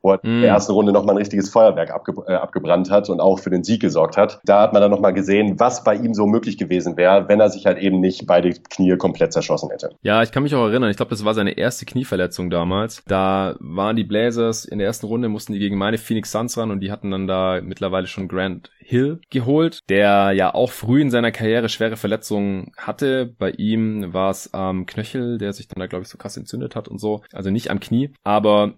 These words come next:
Speaker 2: ich kann mich erinnern, dass er damals in einem Interview dann gesagt hat, oder es wurde halt auf jeden Fall irgendwie publik, dass er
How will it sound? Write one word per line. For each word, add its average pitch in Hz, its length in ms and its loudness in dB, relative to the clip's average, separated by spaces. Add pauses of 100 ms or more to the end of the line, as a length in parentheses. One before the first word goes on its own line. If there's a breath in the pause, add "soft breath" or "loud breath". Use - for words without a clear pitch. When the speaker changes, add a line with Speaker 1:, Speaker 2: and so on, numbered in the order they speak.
(100)
Speaker 2:
ich - 140 -18
kann - 140 -2
mich 151 120 0
erinnern, 110 540 0 (160)
dass 95 220 -6
er 117 540 0
damals 104 440 -2
in 101 100 -4
einem 95 80 -4
Interview 101 380 -4
dann 95 160 -4
gesagt 90 640 -8
hat, 117 200 -6
oder 82 100 -8
es - 140 -12
wurde 98 140 -6
halt 92 100 -8
auf - 100 -20
jeden 95 100 -8
Fall 95 120 -10
irgendwie 95 260 -6
publik, 90 460 -8 (100)
dass - 160 -14
er 117 280 -2